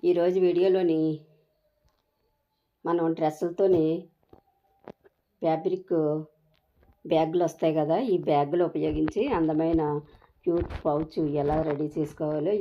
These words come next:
ఈజీ మెథడ్లో చూపించబోతున్నానండి. ఈ పౌచ్లు వచ్చేసి మనకి ఇంట్లో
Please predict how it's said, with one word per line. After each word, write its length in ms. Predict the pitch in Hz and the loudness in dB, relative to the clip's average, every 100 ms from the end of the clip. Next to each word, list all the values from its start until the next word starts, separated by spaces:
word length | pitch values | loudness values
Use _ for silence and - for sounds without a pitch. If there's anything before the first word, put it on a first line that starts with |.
| 160 | 4
ఈజీ 240 | 156 156 165 | 4 4 0
మెథడ్లో 340 | 139 147 151 180 | -2 -2 -2 -2
చూపించబోతున్నానండి. 840 | 156 147 147 143 151 143 143 143 185 | -4 -6 -6 -6 -2 -2 0 0 0
ఈ 20 | 185 | 0
పౌచ్లు 340 | 147 143 160 160 | -2 -4 -4 -6
వచ్చేసి 420 | 156 143 - 202 294 381 - _ _ 160 | -4 -6 -4 -4 -4 -6 -16 _ _ -4
మనకి 240 | 151 151 147 147 | -2 -2 -2 0
ఇంట్లో 300 | 151 151 160 | -2 0 0